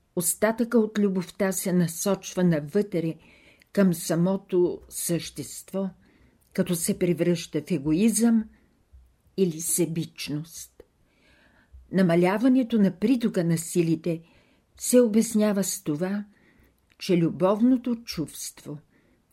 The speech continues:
играе по отношение на тези сили ролята на магнетичен път и отслабването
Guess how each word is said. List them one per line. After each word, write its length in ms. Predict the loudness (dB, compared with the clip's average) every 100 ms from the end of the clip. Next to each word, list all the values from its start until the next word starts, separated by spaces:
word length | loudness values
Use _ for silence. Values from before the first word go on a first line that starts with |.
| _ -4
играе 500 | -2 0 0 0 -2
по 120 | -2
отношение 640 | -2 0 -4 -2 0 2 2
на 160 | 0 -4 0
тези 340 | 0 0 -4
сили 560 | -6 -8 -4 -2 -2 -4 -12 -20 _ _ _ -2
ролята 520 | 2 4 2 -2 0
на 140 | 2 2
магнетичен 1000 | 2 2 0 0 0 -2 0 0 0 -2 -2
път 360 | -2 -2 -10 _ _ _ _ _ _ _
и 80 | 2
отслабването 1300 | 2 0 -4 0 2 2 2 4 4 4 0 -2 -4